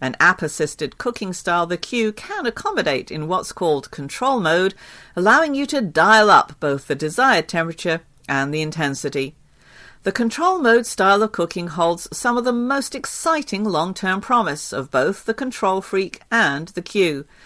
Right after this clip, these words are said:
Knowing the best temperature to set the pan to for searing salmon skin,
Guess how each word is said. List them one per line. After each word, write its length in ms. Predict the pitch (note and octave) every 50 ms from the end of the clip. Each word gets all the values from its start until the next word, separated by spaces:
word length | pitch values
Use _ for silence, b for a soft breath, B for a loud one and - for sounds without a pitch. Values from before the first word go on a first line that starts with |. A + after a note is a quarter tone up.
| B B B B B B B B
Knowing 360 | C#3 C3+ C#3 C#3 D3+ E3+ G3+ F#3+
the 100 | D3+ A#2
best 280 | C#3+ C#3+ D3 - -
temperature 500 | - F3+ E3+ F3 F3+ F#3 F3 - F#3 F3
to 100 | E3 E3
set 260 | D#3 - - - -
the 80 | - D#3+
pan 320 | - - F3 D#3+ D#3 D#3+
to 400 | - - C#4+ C4 G3+ F3 G#3+ C4
for 240 | B3 - D3+ C#3+ D3
searing 480 | C#3 - - E3+ D3+ C#3+ C#3+ C#3+ C#3+ D3
salmon 400 | - - A3 A3 A3 G#3+ A3 A3
skin, 400 | - - - A3+ A3+ A3+ G#3+